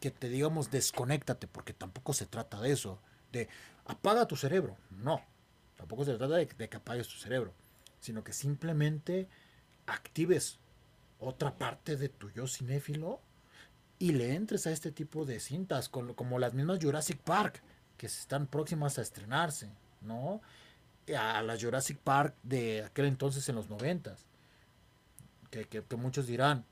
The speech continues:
insisto, de las nuevas generaciones, "Ah, es que los efectos ya se ven chafas". Pues sí,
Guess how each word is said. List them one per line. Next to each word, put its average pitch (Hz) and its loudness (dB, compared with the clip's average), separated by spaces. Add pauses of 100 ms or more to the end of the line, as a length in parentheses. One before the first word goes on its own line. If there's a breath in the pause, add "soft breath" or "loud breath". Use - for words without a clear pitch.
(680)
insisto, 127 -2
de 98 -10
las 107 -8
nuevas 120 -4
generaciones, 117 -4
"Ah, 196 8
es 214 2
que 240 2
los 240 8
efectos 214 2
ya 226 4
se 233 0
ven 226 2
chafas". 190 -4 (1200 loud breath)
Pues 214 2
sí, 302 8